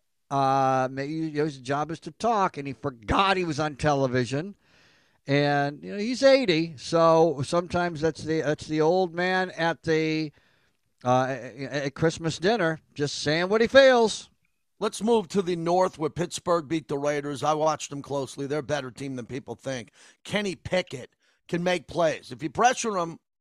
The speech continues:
Speaker 2: we'll see. The Raiders didn't pressure him.
Speaker 1: Right.
Speaker 2: Uh, you picked Baltimore to get to the Super Bowl. They lost in overtime to Indianapolis. Would you like to change your
Speaker 1: <laughs>
Speaker 2: Super Bowl pick? We always give you an early opportunity. Are you gonna stick with Lamar?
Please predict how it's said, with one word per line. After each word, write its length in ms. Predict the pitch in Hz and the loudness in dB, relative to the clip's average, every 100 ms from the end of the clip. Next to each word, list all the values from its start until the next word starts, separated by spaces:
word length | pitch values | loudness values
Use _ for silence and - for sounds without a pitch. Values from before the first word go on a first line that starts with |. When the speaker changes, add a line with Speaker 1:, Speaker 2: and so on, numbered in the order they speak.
| _ _ - | _ _ -10
Speaker 2:
we'll 120 | 165 | -8
see. 300 | - 170 110 | -4 -4 -4
The 100 | 123 | -2
Raiders 320 | 165 185 151 | -2 0 -2
didn't 220 | 175 135 | -6 -8
pressure 420 | 117 156 147 127 | -4 -2 -4 -8
him. 180 | 110 107 - 95 | -10 -12 -14 -6
Speaker 1:
Right. 220 | 110 104 | -2 -2
Speaker 2:
Uh, 60 | 151 | -2
you 180 | 185 | -2
picked 260 | 285 269 - | 0 -2 2
Baltimore 480 | 196 226 - 196 175 | 4 4 2 -2 -2
to 60 | |
get 160 | 160 185 | -2 -6
to 60 | 170 | -8
the 80 | 139 | -8
Super 480 | - - 247 - | -8 -6 -6 -2
Bowl. 420 | 175 131 98 85 - _ _ - | -2 -2 -6 -8 -16 _ _ -4
They 140 | 196 | 0
lost 320 | 220 214 - | 4 2 2
in 60 | 180 | 0
overtime 560 | 175 196 185 170 156 | 0 0 -2 -4 -6
to 180 | 135 - | -6 -6
Indianapolis. 720 | 190 185 165 170 185 156 131 | -6 -4 -4 -4 -4 -6 -8
Would 120 | 143 135 | -10 -4
you 60 | |
like 180 | 160 190 | -2 -2
to 80 | 175 | -4
change 760 | - - 226 247 180 139 - - 139 - - | -6 -4 -2 -2 -4 -8 -10 -6 -6 2 6
your 160 | 240 | 8
Speaker 1:
<laughs> 160 | 208 - - | 6 0 0
Speaker 2:
Super 120 | - 208 | 2 4
Bowl 200 | 196 180 | 4 2
pick? 240 | 160 156 | -2 -4
We 80 | 175 | -2
always 240 | 196 226 151 | 0 0 -4
give 160 | 226 | -6
you 180 | 220 208 | -2 0
an 60 | 196 | 2
early 420 | 214 233 226 185 - - | 2 4 2 0 -8 0
opportunity. 640 | 202 214 208 - 240 285 220 | 4 4 2 -4 -4 0 0
Are 40 | |
you 140 | 175 | -2
gonna 140 | 185 190 | -4 -6
stick 260 | - 208 | -4 -4
with 120 | 208 196 | -2 0
Lamar? 540 | 190 208 254 - - | 2 4 2 -2 -8